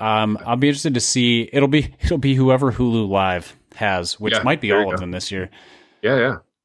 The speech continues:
Speaker 2: Nice.
Speaker 1: Are there any, like, mid or late round prospects? I realize we, it's not like we're draft next, so maybe we haven't gotten this far, but just names or guys you watched in college, you're like, "I really, I have a Jones for this guy. I want him to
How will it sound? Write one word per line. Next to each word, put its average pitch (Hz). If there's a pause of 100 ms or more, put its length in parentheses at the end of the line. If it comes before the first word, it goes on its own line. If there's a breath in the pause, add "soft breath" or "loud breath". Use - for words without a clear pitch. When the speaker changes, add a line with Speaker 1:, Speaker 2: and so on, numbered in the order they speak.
(340)
Speaker 2:
Nice. 107
Speaker 1:
Are 143
there 160
any, 220
like, 160
mid 117
or 123
late 107
round 117
prospects? 117
I 123
realize 131
we, 113
it's 110
not 104
like 98
we're 101
draft 95
next, 90
so 107
maybe 95
we 95
haven't 92
gotten 92
this 92
far, 101
but 110
just 139
names 117
or 110
guys 120
you 123
watched 113
in 104
college, 110
you're 113
like, 104
"I 120
really, 101 (160)
I 110
have 110
a 101
Jones 95
for 92
this 87
guy. 82
I 110
want 110
him 98
to -